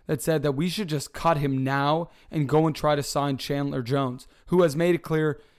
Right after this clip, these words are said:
he wants out. He wants to move to a new team, and I'm sure he'd be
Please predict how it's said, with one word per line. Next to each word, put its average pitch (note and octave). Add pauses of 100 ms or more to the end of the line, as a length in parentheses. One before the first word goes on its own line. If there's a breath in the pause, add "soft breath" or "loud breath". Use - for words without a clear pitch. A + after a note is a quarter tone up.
he F3
wants D#3+
out. C3+ (280 soft breath)
He F3+
wants F3+
to E3+
move D3+
to C#3+
a -
new C3+
team, C3
and C3+
I'm C3+
sure D3
he'd C3+
be C3